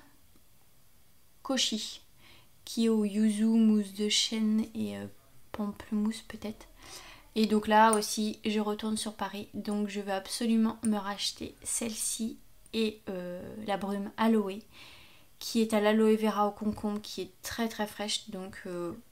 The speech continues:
gros gros big up sur, euh, cette marque. Euh, si je devais vous conseiller des marques de bougies, ce serait, euh, Note Suave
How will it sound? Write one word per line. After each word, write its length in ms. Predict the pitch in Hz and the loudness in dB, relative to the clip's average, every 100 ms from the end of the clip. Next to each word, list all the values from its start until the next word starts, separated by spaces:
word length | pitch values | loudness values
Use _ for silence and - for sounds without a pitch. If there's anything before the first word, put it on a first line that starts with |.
| - | -12
gros 240 | - 220 226 | -4 0 0
gros 220 | 220 233 | 2 2
big 260 | 220 220 | 2 0
up 200 | 233 233 | -2 -2
sur, 320 | - - 226 208 | -4 -4 -2 -4
euh, 160 | 208 208 | -4 -4
cette 340 | - 214 - | -4 -6 -2
marque. 360 | 226 254 - - - - - - - 220 | -2 -2 -6 -20 -20 -20 -20 -20 -8 -2
Euh, 220 | 214 220 | 2 4
si 220 | 220 254 | 4 4
je 100 | 233 | 4
devais 140 | 240 | 4
vous 240 | 277 247 254 | 4 2 -2
conseiller 600 | - 262 - 254 262 269 | -2 -2 0 0 0 0
des 400 | 226 220 226 226 | 0 4 4 6
marques 420 | 220 240 254 - | 6 4 2 0
de 240 | 226 214 214 | -2 0 0
bougies, 680 | 196 226 240 226 240 285 - - - - - - - | 0 2 4 4 2 0 -4 -16 -20 -20 -20 -20 -10
ce 320 | - - 247 | -4 -2 0
serait, 640 | 240 - - - 233 226 - - | 2 0 0 -2 -2 -2 -4 0
euh, 380 | 208 202 202 | 4 4 4
Note 260 | 208 220 233 | 6 6 4
Suave 400 | - 226 202 208 | 2 4 4 2